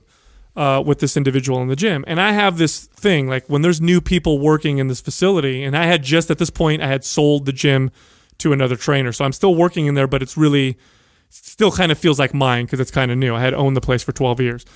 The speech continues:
So anybody that came in there, I always wanted to get, get to know 'cause I like that environment in there, right?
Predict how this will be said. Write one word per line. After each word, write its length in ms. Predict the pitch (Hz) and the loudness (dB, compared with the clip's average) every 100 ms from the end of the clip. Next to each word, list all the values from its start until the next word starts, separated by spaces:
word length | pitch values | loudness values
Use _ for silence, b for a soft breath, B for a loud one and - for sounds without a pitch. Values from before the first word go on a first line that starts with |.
| b b | b b
So 160 | - 190 | -2 0
anybody 300 | 240 240 208 | 2 2 2
that 140 | 175 | 0
came 220 | - 156 | 0 0
in 140 | 165 175 | 2 2
there, 120 | 139 | 2
I 60 | 135 | 2
always 300 | 139 147 143 | 4 2 2
wanted 160 | 143 | 0
to 60 | 135 | 0
get, 300 | 139 135 - | 0 -2 -2
get 160 | 151 - | -2 0
to 100 | 139 | 0
know 260 | 139 120 | 0 -2
'cause 140 | 120 131 | -4 -4
I 60 | |
like 240 | 127 139 139 | -2 -2 -2
that 140 | 123 | -4
environment 520 | 123 120 123 123 120 | -2 0 2 0 -2
in 80 | 131 | -8
there, 160 | 120 123 | -10 -8
right? 220 | 123 | -8